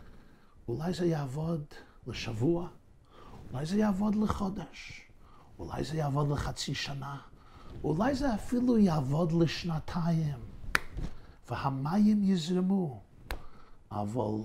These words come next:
הם לא יוכלו להיכנס לארץ ישראל. לטווח זמן ארוך זה לא יעבוד.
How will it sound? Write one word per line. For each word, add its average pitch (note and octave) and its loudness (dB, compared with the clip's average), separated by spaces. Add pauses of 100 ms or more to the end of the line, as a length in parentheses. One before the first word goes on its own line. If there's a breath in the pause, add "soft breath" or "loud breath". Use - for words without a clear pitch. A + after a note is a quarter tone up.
(160)
הם A2+ -4
לא C3+ 2
יוכלו D3 -2
להיכנס C3+ -4
לארץ C3+ -8
ישראל. C#3+ -8 (1300 loud breath)
לטווח C#3+ -2 (160)
זמן A2+ -2
ארוך C#3+ -4
זה B2+ -4
לא C3+ -4
יעבוד. D3 -6